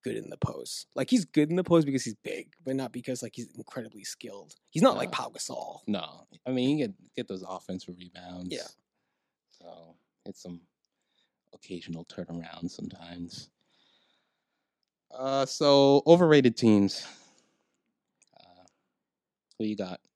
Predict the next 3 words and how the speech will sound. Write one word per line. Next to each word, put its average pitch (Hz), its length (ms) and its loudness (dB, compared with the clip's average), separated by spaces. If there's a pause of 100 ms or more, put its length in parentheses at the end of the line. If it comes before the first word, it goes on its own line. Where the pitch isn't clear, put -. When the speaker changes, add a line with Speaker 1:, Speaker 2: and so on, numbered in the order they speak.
(960)
Speaker 1:
Overrated - 340 -20
teams. - 480 -14
Speaker 2:
Overrated. 101 320 -14